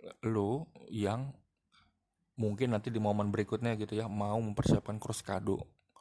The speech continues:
buat lingkungan pertemanan. Saran gue, lu siapin barang satu ini, karena ini barang yang nggak bakal zonk,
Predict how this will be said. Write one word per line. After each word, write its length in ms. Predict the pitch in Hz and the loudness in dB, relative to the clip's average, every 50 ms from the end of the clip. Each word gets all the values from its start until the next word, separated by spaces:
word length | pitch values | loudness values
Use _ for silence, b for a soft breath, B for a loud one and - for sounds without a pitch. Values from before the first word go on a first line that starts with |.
| B B B B _ - | B B B B _ -4
buat 160 | 120 - 113 | -2 -2 0
lingkungan 400 | 117 98 98 101 101 95 98 95 | 0 0 0 0 0 -2 -2 -4
pertemanan. 480 | - - - 82 76 65 69 - - - - - b b b b b b b b b b b b b _ _ _ _ _ _ _ _ _ _ _ _ _ _ _ _ _ _ _ _ _ | -6 -6 -6 -6 -6 -6 -6 -6 -8 -12 -14 -18 b b b b b b b b b b b b b _ _ _ _ _ _ _ _ _ _ _ _ _ _ _ _ _ _ _ _ _
Saran 440 | - - - 120 113 113 110 110 113 | -12 -2 0 2 2 2 2 0 2
gue, 400 | 117 123 113 101 104 110 117 - - | 2 2 2 0 -2 -4 -6 -2 0
lu 80 | 127 135 | 0 0
siapin 480 | 131 - 139 127 123 - 147 139 131 123 | 0 0 0 -2 -2 0 0 2 4 4
barang 320 | 120 123 127 135 139 127 | 4 2 2 0 0 -2
satu 240 | - 113 113 - 107 | -2 -4 -6 -6 -6
ini, 320 | - 101 101 98 104 107 - _ _ _ _ _ _ _ _ _ | -6 -6 -6 -8 -10 -14 -16 _ _ _ _ _ _ _ _ _
karena 240 | - 113 117 127 - - | -2 0 0 0 0 0
ini 160 | 135 143 147 | 0 0 0
barang 400 | 143 127 117 101 104 120 131 135 | 2 4 4 4 4 4 2 0
yang 160 | 117 107 107 101 | 0 0 0 0
nggak 120 | 101 101 | 0 0
bakal 440 | 101 98 - - 113 110 110 110 104 | 0 -2 0 0 0 0 0 0 2
zonk, 400 | 98 110 95 98 98 104 B | 2 2 2 2 -2 -8 B